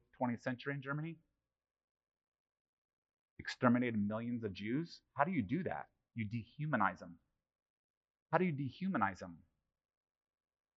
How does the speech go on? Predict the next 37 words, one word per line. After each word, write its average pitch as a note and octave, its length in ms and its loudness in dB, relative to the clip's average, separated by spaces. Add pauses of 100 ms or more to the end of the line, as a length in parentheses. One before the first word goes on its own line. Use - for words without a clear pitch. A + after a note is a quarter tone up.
(240)
Well, C#3+ 120 6
because C#3 540 2
you C3+ 100 0
take E3 240 -2
away D#3+ 240 6
absolute C3 380 2
truth D#3+ 240 0
that A#2+ 120 6
all A#2 120 2
people A#2+ 220 -2
are A2 60 2
valuable. G#2 440 4
We're B2 100 -2
gonna A#2+ 100 0
take - 200 -4
away A2+ 120 -2
that G2+ 140 0
truth. F#2+ 220 -10 (2000)
And C#3 100 8
when D3 100 4
you C3 100 2
read E3 180 6
history, F3+ 500 0
now C#3 160 8
there's D#3 200 2
a D#3 40 -8
lot C#3+ 160 6
of D3 80 2
other B2+ 300 0
factors, G2+ 420 2
how G#2+ 180 -2
Hitler G#2 220 -6
got G#2+ 180 -2
into G#2+ 140 -8
power, G2 520 -2 (140)
right? G2+ 140 4
There's G#2+ 160 -4